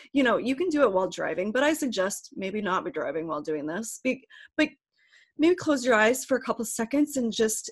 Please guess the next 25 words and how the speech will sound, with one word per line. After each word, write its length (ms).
intend, 640
like, 340
"I'm 180
gonna 160
go, 680
and 200
what 260
is 280
the 300
best 500
possible 960
outcome 680
for 120
today?" 440
For 200
me, 420
that 220
would 120
have 100
looked 320
like 480
we 180
laugh, 800
we 140
connect, 1040